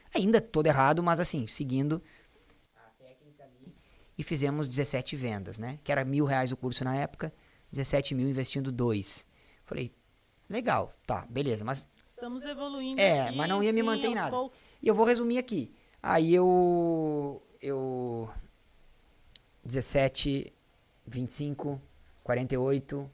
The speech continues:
Speaker 2: Sim.
Speaker 1: Aí fizemos o último lançamento de dois mil e dezenove, fizemos o famigerado seis em sete lá, cento e dezessete mil. Nesse momento,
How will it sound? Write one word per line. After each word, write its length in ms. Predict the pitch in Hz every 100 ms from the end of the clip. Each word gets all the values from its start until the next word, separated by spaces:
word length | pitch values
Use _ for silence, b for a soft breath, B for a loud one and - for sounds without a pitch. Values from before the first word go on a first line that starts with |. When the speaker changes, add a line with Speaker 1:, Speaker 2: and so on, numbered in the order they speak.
| _
Speaker 2:
Sim. 360 | - 214 202 196 _ _ -
Speaker 1:
Aí 260 | 131 131
fizemos 340 | 135 135 139 135
o 40 |
último 180 | 139 135
lançamento 300 | 131 131 127
de 40 | 120
dois 80 | 120
mil 80 | 123
e 40 |
dezenove, 320 | 120 117 120
fizemos 300 | 123 127 127
o 40 | 123
famigerado 540 | 120 117 113 113 117
seis 280 | - 117 110
em 60 |
sete 400 | 120 113 120 -
lá, 280 | 190 151 143 139
cento 260 | - 113
e 40 | 117
dezessete 480 | 120 113 117 -
mil. 260 | 117 120 147 B B B B B B B
Nesse 580 | 139 160 214 220 - 170 _ -
momento, 600 | 156 156 139 143 -